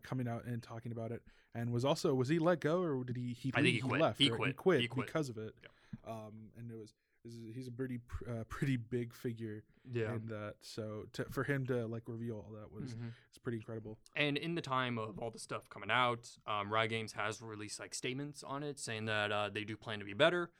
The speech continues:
Speaker 2: They plan to have, uh, more training on,
Speaker 1: Yeah.
Speaker 2: uh, issues of sexual harassment and, uh, uh, equality, I
Speaker 1: Yeah.
Speaker 2: guess.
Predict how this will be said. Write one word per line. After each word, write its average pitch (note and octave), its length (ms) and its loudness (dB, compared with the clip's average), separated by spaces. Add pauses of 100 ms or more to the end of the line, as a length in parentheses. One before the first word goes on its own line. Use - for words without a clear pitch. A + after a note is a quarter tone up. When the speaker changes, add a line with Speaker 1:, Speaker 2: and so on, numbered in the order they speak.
(260)
Speaker 2:
They G#2 180 0
plan G2+ 280 -6
to F#2+ 100 -6
have, F#2+ 320 -2
uh, F#2+ 100 -6
more F#2+ 140 -10
training B2 500 -6 (100)
on, A2+ 300 -4
Speaker 1:
Yeah. A2 60 0
Speaker 2:
uh, A2 300 -2
issues A2 340 -8
of G#2+ 280 -6
sexual G#2+ 280 -10
harassment G#2 400 -8
and, G#2 320 -16
uh, A2+ 1160 -18
uh, G2 280 -4
equality, G#2+ 480 -6 (300)
I G#2+ 40 -16
Speaker 1:
Yeah. - 100 -10
Speaker 2:
guess. - 200 -12